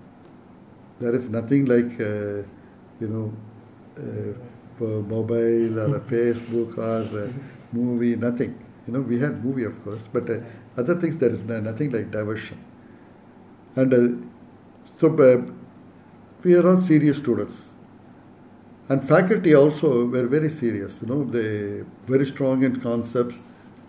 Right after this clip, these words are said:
Speaker 1: They have been, and they, they, they were able to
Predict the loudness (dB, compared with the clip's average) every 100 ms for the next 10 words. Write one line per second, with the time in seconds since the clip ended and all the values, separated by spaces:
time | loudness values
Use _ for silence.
0 | -20 -20 -10 -4 -2 -2 -8 -10 -18 -16
1 | -8 -6 -4 -4 -8 -2 0 0 -2 -2
2 | 0 0 0 0 -2